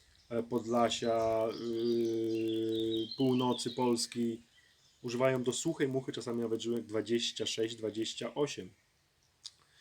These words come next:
Strąg zaprogramowany na dużą przynętę, y, jemu taka żyłka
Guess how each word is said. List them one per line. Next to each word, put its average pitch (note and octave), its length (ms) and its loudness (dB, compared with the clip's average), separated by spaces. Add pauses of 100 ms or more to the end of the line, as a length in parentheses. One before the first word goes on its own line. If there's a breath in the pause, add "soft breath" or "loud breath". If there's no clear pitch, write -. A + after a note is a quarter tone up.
(320 soft breath)
Strąg D#3+ 340 2
zaprogramowany C3+ 680 4
na B2 200 2
dużą B2+ 340 2
przynętę, A#2 800 2 (460)
y, G#2+ 60 -2
jemu A2+ 240 0
taka A#2 180 -2 (420)
żyłka G#2+ 600 0